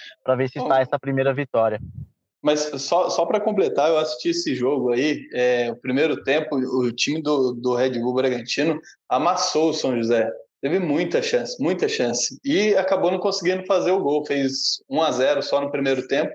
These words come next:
Speaker 2: E aí, no segundo tempo, caiu o ritmo. É, São José começou a, a se soltar e, e conseguiu o empate, tipo, num lance muito infeliz da, da Taba, se não me engano. Um cruza-, um escanteio no primeiro pau, ela vai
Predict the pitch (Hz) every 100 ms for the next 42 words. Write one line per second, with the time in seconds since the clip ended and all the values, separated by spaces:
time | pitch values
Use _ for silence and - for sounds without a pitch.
0 | - 151 170 180 - 185 185 175 160 160
1 | - 190 185 143 190 143 127 - - 170
2 | 170 _ - _ - 123 123 120 120 131
3 | 123 131 131 147 143 - 131 156 151 123
4 | 123 - _ - 123 - - 151 139 139
5 | 131 143 175 165 156 151 135 127 120 139
6 | 131 147 143 143 131 170 170 170 143 -
7 | - - 143 123 - - - _ - 135
8 | 131 147 151 151 131 123 110 131 143 202
9 | 208 190 143 135 175 151 135 127 131 127
10 | - 147 165 156 143 135 123 123 143 151
11 | 131 - - - 127 123 - - 147 147
12 | 143 139 139 143 170 143 135 160 202 190
13 | 175 170 156 - 135 160 156 151 160 170